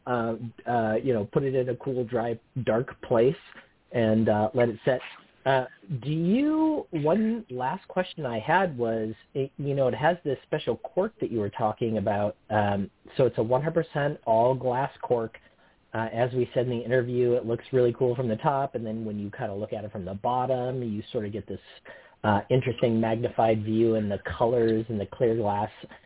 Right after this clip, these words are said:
all play off each other very nicely. Um,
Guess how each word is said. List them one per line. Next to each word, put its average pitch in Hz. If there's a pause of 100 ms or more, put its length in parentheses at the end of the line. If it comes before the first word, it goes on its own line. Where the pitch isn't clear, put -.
(340)
all 147
play 135
off 107 (240)
each 113
other 110 (100)
very 113
nicely. 101 (520)
Um, 110